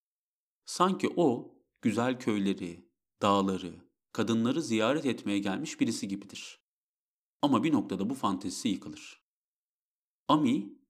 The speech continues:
cephede karşı tarafla yüz yüze gelmiş ve silah silaha savaşmak durumunda kalmıştır. Ve en son tanık olduğu bir sahne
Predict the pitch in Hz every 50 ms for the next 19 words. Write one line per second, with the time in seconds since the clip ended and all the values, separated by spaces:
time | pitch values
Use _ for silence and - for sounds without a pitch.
0 | _ _ _ - 117 110 - 135 135 170 170 - 120 107 113 - - - - 123
1 | 104 95 92 - 90 90 87 98 110 117 131 131 147 143 143 143 135 131 127 135
2 | 156 151 - - - - _ _ _ _ - 107 - - 117 120 147 151 147 -
3 | 104 95 104 127 135 127 101 95 95 90 - - 95 90 - 95 90 87 82 82
4 | 80 85 - - 82 - - - - - - - - - - _ _ _ _ _
5 | _ _ _ _ _ _ _ _ _ _ _ 104 107 - - - 117 147 180 180
6 | - - 104 98 98 - 117 139 147 - 107 92 92 90 - 98 92 110 139 -
7 | - 101 92 92 98 98 120 151 151 -